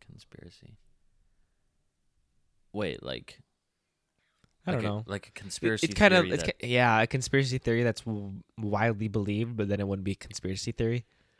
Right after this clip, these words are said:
Speaker 1: I
Speaker 2: Rough.
Speaker 1: I don't know. Um, we're about to go into nuclear war with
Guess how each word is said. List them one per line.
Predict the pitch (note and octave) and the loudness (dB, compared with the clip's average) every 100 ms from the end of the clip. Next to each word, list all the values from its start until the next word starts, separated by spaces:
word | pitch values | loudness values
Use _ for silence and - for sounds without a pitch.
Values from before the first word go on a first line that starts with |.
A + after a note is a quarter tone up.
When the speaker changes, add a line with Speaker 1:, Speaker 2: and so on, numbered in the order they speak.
| _ _ - | _ _ -18
Speaker 1:
I | G2 _ - | -18 _ -8
Speaker 2:
Rough. | A2+ F#2+ - - _ _ - | -2 -2 -2 -20 _ _ -10
Speaker 1:
I | |
don't | F#2 F2 | -6 -6
know. | E2 E2 E2+ _ - - | -6 -8 -12 _ -16 -6
Um, | F#2 F#2 F2+ F2+ F2 - _ _ _ _ _ _ _ _ _ _ _ _ _ _ _ _ _ _ _ - | -2 -2 -2 -4 -8 -14 _ _ _ _ _ _ _ _ _ _ _ _ _ _ _ _ _ _ _ -20
we're | F2+ G2 F#2+ | -8 -4 -4
about | E2+ F#2 F2+ | -2 -4 -4
to | |
go | E2+ F2+ F2 | -4 -2 0
into | F2 E2+ F2 D#2+ _ - | -4 -4 -6 -6 _ -14
nuclear | E2+ F2+ F2 - E2+ E2 | -8 -6 -6 -6 -4 -4
war | E2 E2 E2 E2 | -4 -4 -2 -4
with | D#2+ D#2 - | -6 -10 -12